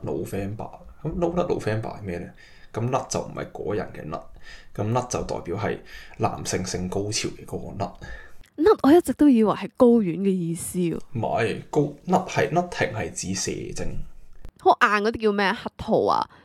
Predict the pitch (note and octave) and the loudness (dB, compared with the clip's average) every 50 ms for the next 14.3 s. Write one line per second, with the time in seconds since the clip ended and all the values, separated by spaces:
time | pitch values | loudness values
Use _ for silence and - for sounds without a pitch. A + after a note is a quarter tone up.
0 | _ _ - D#4+ E4+ - - D4+ D#4+ E4 D#4+ C#4+ - D#4 B3 A3+ C#4 C#4 C4+ B3+ | _ _ -6 -6 -4 2 4 4 4 4 4 4 4 6 6 6 6 4 0 -2
1 | B3 B3 A3 - - - B3+ G#3 E3 E3 F3+ G#3 A3+ A#3 A3+ B3+ C#4 D#4+ D#4+ C#4+ | 0 -2 -2 -2 -2 0 0 2 2 4 6 6 6 4 2 0 2 4 4 4
2 | C4+ C#4+ C#4 C4 F3+ E3 E3 F#3 - - C4 C#4 C4+ A#3 A3 A3+ A#3 A3+ A3 E3+ | 4 4 2 -2 -2 -4 -6 -2 2 2 4 4 4 2 4 4 4 4 4 2
3 | - - - - E3 D3+ D3 - - B3+ G#3+ G#3+ A3+ A3+ - - F3 F3 - C4+ | 0 -2 -2 0 0 0 2 2 2 4 4 6 4 4 2 0 0 2 4 6
4 | A3+ A#3 A3+ - G#3+ F3 F3+ F#3+ F#3+ G3 G3 G3 G#3 G3+ G#3 - C4 B3 - E3+ | 6 6 6 4 2 2 2 2 2 2 2 2 2 0 0 2 2 2 2 0
5 | D#3+ - E3+ F#3 G#3+ - - G3+ F#3 F3+ E3+ D#3+ E3 F#3 - - G#3 G3 G3+ G3 | -2 0 0 0 0 -2 -2 -2 0 0 2 2 2 2 4 6 6 6 8 6
6 | D3 C#3+ C3+ E3 F3+ G#3 - - E3 D3 - D#3+ D3 - - E3 D#3+ D3+ D3 E3 | 4 0 -2 0 -2 -2 0 2 0 0 0 -2 -4 -4 -4 -6 -4 -4 -4 -6
7 | E3+ - - - A3 G#3+ G#3+ A3 G#3+ A#3+ B3+ B3+ B3 F#3 G3+ _ _ _ _ - | -6 -6 -6 -4 0 4 6 6 6 6 6 4 2 0 -2 _ _ _ _ 2
8 | - - - - A#2 A2+ A2 - - F3 D#3+ A#2+ G#2+ B2 C3+ C3+ - - - - | 2 2 2 2 2 2 2 4 6 6 6 6 6 4 4 2 2 0 -4 -6
9 | - B1 - - D#2+ - - A#2 A#2+ - A#2 A2+ A2 - - - - F#2+ - - | -6 -4 -2 -2 -2 -4 -4 -8 -8 -4 -2 0 0 -2 -2 -6 -8 -6 -6 -6
10 | - - - - - - - G2+ F#2 F#2 G2 - - - - - - - - F2 | -6 -6 -6 -8 -6 -2 -2 0 0 0 -2 -6 -8 -12 -14 -16 -10 -6 -4 -2
11 | D2 - - - - - G2 G2+ G#2 G2 - F#2+ G2 A2+ A#2+ F#2 - - - F#2 | -2 -4 -6 -4 0 2 2 4 2 2 0 0 0 0 0 -2 -2 -6 -8 -6
12 | G#2+ G#2+ - - - - F#2+ C2 - - - - - - - - - - - - | -6 -6 -8 -8 -6 -4 -4 -4 -4 -6 -8 -8 -6 -6 -6 -2 4 6 8 8
13 | - - - - - - C#3 B2+ C3+ - - - - _ - F3 E3 - - - | 8 8 6 2 -2 -6 -4 -2 -4 -4 -4 -8 -10 _ -2 -2 -2 -2 -2 0
14 | A2 - A#2 A2+ - A2 | 2 2 2 0 0 0